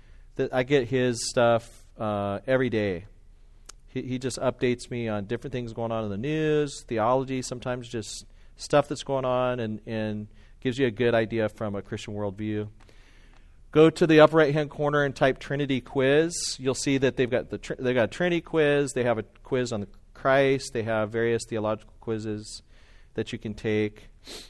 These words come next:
and, uh, one on the doctrine of Scripture that I took this last week, um, 'cause I'm doing a class right now on the doctrine of Scripture on Wednesdays. Um, so let's, uh, let's do a little bit of review on where we've come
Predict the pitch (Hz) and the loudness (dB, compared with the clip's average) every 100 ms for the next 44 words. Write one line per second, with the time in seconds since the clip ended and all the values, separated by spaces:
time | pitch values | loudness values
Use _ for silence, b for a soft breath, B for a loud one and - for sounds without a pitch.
0 | - - 113 107 104 104 113 123 117 110 | -20 -8 -4 -4 -4 -2 0 2 0 -2
1 | 107 110 113 104 - 139 - - 131 120 | 2 2 2 -4 -4 -4 -4 -4 -2 0
2 | 107 - 120 104 - 104 107 - 117 113 | -2 -4 -8 -10 -2 2 2 0 -6 -6
3 | 107 - - - - - - 104 101 101 | -6 -10 -20 -20 -20 -20 -10 -8 -6 -8
4 | 104 107 101 - 117 107 101 107 101 101 | -8 -6 -8 -8 -6 -4 -2 0 0 0
5 | 104 107 104 101 101 101 95 101 95 - | -6 -6 -4 -4 -4 -2 -2 -6 -12 -10
6 | 107 - 104 90 104 110 107 107 101 107 | -10 -8 -10 -6 -8 -8 -4 -4 -4 -6
7 | - - - - - - - - _ - | -14 -18 -20 -20 -20 -20 -20 -20 _ -20
8 | - - - - 147 127 127 127 - 147 | -20 -20 -20 -12 0 4 4 4 2 4
9 | 220 - 233 208 160 196 - 214 165 180 | 4 6 10 10 10 4 2 4 6 4
10 | 180 175 151 123 127 131 135 123 127 131 | 4 4 4 4 4 4 4 4 2 2
11 | 135 - 139 127 120 123 | 0 -2 -2 0 0 -4